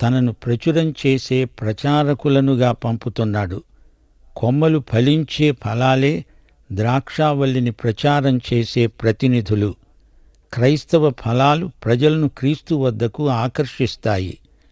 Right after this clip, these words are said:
ఫలాలు ప్రజలను రమ్మని పిలుస్తాయి. కొమ్మ "నా పండ్లను కోసుకోమని" పిలుస్తుంది. కొమ్మలన్నీ కలిసి ద్రాక్షవల్లి కుటుంబం. కొమ్మ కోరికలన్నీ, అవసరాలన్నీ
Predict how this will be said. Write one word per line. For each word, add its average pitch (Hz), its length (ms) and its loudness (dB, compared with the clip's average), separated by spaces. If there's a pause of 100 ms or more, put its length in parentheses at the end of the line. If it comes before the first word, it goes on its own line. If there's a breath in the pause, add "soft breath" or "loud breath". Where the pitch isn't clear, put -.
(480)
ఫలాలు 147 500 2
ప్రజలను 131 640 2
రమ్మని 131 420 2
పిలుస్తాయి. 110 800 -2 (720)
కొమ్మ 131 400 2 (360)
"నా 117 160 0
పండ్లను 139 540 2
కోసుకోమని" 131 840 0
పిలుస్తుంది. 120 800 -2 (640)
కొమ్మలన్నీ 151 720 0
కలిసి 123 640 -2
ద్రాక్షవల్లి 123 840 0
కుటుంబం. 113 580 -2 (720)
కొమ్మ 143 320 2
కోరికలన్నీ, 139 1000 2 (120)
అవసరాలన్నీ 135 1080 0